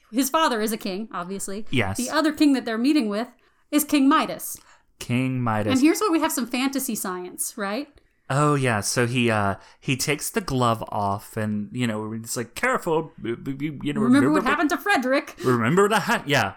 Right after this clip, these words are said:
Speaker 2: Remember, I was like, "What is his name?" Remember what ha-, so when he wears the gauntlet, it doesn't, uh, confer his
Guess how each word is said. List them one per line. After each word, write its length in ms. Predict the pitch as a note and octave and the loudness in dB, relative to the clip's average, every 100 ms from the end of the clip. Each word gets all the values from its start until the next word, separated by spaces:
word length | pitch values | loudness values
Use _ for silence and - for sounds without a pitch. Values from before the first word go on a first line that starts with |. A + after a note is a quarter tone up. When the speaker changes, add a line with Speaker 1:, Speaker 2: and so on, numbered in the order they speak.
| - | -4
Speaker 2:
Remember, 300 | B2 C#3 C#3+ | -2 0 2
I 40 | |
was 140 | C3 C3 | 2 2
like, 180 | B2+ C3 | 0 0
"What 120 | D#3+ | -2
is 160 | F3 | -2
his 160 | C3+ A2+ | -2 -2
name?" 300 | A#2+ G#2+ G2 | 0 0 0
Remember 300 | G#2 B2+ E3 | -2 -2 -4
what 120 | E3+ | -6
ha-, 100 | E3 - - _ _ | -6 -12 -20 _ _
so 460 | - D3+ C#3 B2 G#2+ - | -2 2 4 2 0 -8
when 140 | C3+ C3+ | -2 0
he 100 | C3+ | 2
wears 540 | A2 B2 D3 F#3 G3 | 2 2 4 2 0
the 120 | - F#3+ | -2 -2
gauntlet, 540 | E3+ C#3+ A#2+ C3+ B2 | 0 0 0 -2 -2
it 300 | B2+ A#2 _ | -4 -8 _
doesn't, 560 | A#2+ A#2 A#2+ A2+ G#2+ A#2 | -2 0 0 -2 -4 -2
uh, 360 | G2+ G2+ G2 - | -2 -2 -4 -8
confer 960 | - A#2+ G#2 - C3 A#2 A2 G#2+ G#2+ - - _ | -6 -4 -4 -4 0 2 2 2 0 -4 -18 _
his 760 | _ - A#2 G#2+ G#2 G2+ - | _ -4 0 0 0 -2 -4